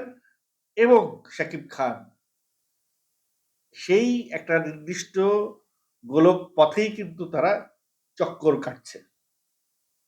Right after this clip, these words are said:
এখানেই একটা মজার বিষয় আছে যে লেবু বেশি চিপকাইলে সেটা তেতো হয়ে যায়। একটা ভায়োলেন্স, ভায়োলেন্স, ভায়োলেন্স, খালি ভায়োলেন্স চলতে থাকবে,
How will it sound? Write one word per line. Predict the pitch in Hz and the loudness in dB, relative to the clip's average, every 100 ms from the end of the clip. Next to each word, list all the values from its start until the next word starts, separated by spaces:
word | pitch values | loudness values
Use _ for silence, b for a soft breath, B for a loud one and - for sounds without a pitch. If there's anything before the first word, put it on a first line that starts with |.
| _ _ _ _ _ - | _ _ _ _ _ -4
এখানেই | 214 254 254 262 226 | 0 4 6 6 4
একটা | - 151 160 233 302 - _ _ _ | 2 2 2 2 -2 -10 _ _ _
মজার | 139 147 165 | 4 8 6
বিষয় | 147 131 123 | 6 0 0
আছে | 104 - 165 196 | 0 -2 -4 -2
যে | 131 151 196 - _ _ _ - | 2 2 2 -6 _ _ _ -4
লেবু | 117 330 240 254 170 208 160 | 8 10 10 6 2 2 4
বেশি | 175 170 196 226 - | 2 2 -6 -8 -10
চিপকাইলে | 214 196 - 196 143 143 226 - _ _ _ _ | -14 -10 0 2 2 0 -2 -10 _ _ _ _
সেটা | - 147 | -10 -6
তেতো | 160 220 226 | -2 0 2
হয়ে | 175 131 107 | 4 4 2
যায়। | 98 - _ _ _ _ _ _ _ _ _ _ _ _ _ _ _ _ _ _ _ _ _ _ _ _ _ _ | -2 -8 _ _ _ _ _ _ _ _ _ _ _ _ _ _ _ _ _ _ _ _ _ _ _ _ _ _
একটা | 202 233 | 4 4
ভায়োলেন্স, | 190 208 254 269 269 233 | 6 8 8 8 4 2
ভায়োলেন্স, | 202 233 247 262 254 | 6 8 8 6 4
ভায়োলেন্স, | 190 220 233 240 - | 6 6 6 4 2
খালি | 226 | 0
ভায়োলেন্স | 175 139 180 240 247 - | 2 4 4 4 2 0
চলতে | 233 226 214 | 0 0 2
থাকবে, | 190 147 135 170 208 - | 0 0 0 2 2 -4